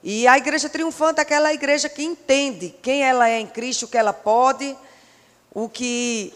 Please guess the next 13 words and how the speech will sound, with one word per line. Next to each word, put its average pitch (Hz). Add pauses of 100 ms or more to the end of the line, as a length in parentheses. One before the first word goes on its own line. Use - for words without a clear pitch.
(120)
ela, 220 (680)
o 196
que 294
Jesus 254
fez, 277 (1120)
a 220
vitória 262
que 269
Jesus 247 (180)
teve 262 (520)
por 240
nós, 240
triunfando 269